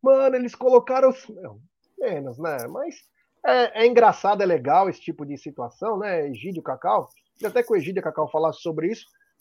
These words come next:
porque, assim, é legal torcida pra torcida. Agora colocar aquilo como se fosse, porque o Gabigol falou, é um pouco demais, né, Egidio?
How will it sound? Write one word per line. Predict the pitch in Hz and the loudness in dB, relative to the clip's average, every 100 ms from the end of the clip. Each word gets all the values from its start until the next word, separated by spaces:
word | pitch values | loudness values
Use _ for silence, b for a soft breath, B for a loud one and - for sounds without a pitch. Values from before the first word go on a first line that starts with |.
| _ | _
porque, | 156 175 190 190 196 | -6 -4 0 0 0
assim, | 190 143 | -4 -6
é | 156 | -2
legal | 180 160 220 | -2 2 2
torcida | 240 247 - 233 | 4 0 0 -2
pra | 262 277 | 0 -2
torcida. | 202 - - 190 | -2 -8 -8 -6
Agora | 165 185 202 | -2 -2 -2
colocar | 220 202 226 | 0 0 -2
aquilo | - 214 208 | -4 -4 -4
como | 208 202 | -4 -8
se | 196 | -12
fosse, | 185 208 220 - 147 _ _ - | -8 -4 -4 -4 -12 _ _ -14
porque | 170 220 | 2 4
o | 185 | 6
Gabigol | 220 254 240 190 156 233 233 | 2 2 0 0 6 8 6
falou, | 196 143 170 220 - _ _ _ _ _ _ _ _ | 0 -2 4 2 2 _ _ _ _ _ _ _ _
é | 320 202 | -8 -8
um | |
pouco | 180 185 170 | -4 -4 -4
demais, | 147 139 139 | -6 -6 -6
né, | 139 156 | -4 -4
Egidio? | 131 135 123 | -4 -6 -8